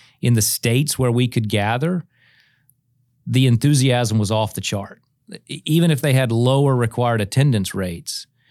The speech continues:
the enthusiasm, the passion, the auction items, everything was just off the charts. Everybody was buying, you know, raffle tickets by the fistfuls 'cause they were just so happy to be back together. And, and that's kind of the magic and the secret sauce of, of D U. And,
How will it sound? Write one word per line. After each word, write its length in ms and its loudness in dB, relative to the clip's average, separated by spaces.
the 300 2
enthusiasm, 760 2
the 80 -4
passion, 640 0
the 140 0
auction 440 -2
items, 400 0
everything 520 0
was 120 -4
just 140 -6
off 220 -2
the 80 -6
charts. 480 -12
Everybody 260 -2
was 80 -2
buying, 640 0
you 100 -6
know, 80 -4
raffle 360 -4
tickets 280 -4
by 140 -2
the 80 -2
fistfuls 580 -4
'cause 140 -4
they 60 -2
were 160 -6
just 260 -2
so 160 -2
happy 320 -2
to 80 -2
be 260 -2
back 300 -2
together. 540 -8
And, 240 2
and 120 6
that's 220 2
kind 180 0
of 60 2
the 60 2
magic 560 0
and 100 0
the 60 -2
secret 360 -2
sauce 440 -2
of, 280 -4
of 220 -4
D 120 0
U. 420 0
And, 180 0